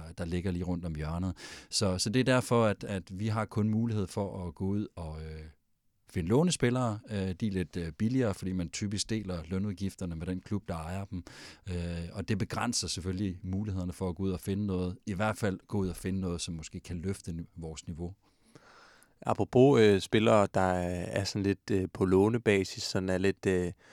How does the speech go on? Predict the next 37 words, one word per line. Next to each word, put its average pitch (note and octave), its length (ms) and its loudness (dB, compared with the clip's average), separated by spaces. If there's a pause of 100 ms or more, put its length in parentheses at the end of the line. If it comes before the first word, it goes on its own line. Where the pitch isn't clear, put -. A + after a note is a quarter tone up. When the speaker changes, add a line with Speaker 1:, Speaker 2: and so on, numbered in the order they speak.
(460)
Speaker 2:
på, F2+ 300 6
øh, E2+ 400 0
på - 120 -6
fri G#2 340 0
transferagtigt. G#2+ 720 0
Der G2 60 8
er G#2+ 180 10
jo C#3 120 8
en, G#2 180 4
øh, G2 280 2
en G#2 140 -2
spiller, A#2+ 320 4
der G#2+ 160 6
render G2 140 6
rundt - 240 2
i, G#2+ 200 2 (100)
øh, F#2 100 2
Manchester F#2+ 560 2
United B2+ 240 6
i G2+ 40 8
øjeblikket. G#2+ 560 4
En G2+ 80 -2
gammel A2 280 6
kending A#2 460 0
og, F#2 300 4
øh, F2+ 200 0 (140)
hyggetræner A2 680 4
lidt A2 180 6
med A2 240 6
i A#2 60 2
klubben. A2+ 340 2 (480)
En G#2 120 2
vis B2+ 240 6
italiener A#2 540 4
ved G#2 120 2
navn, G#2 320 6
øh, F#2+ 240 6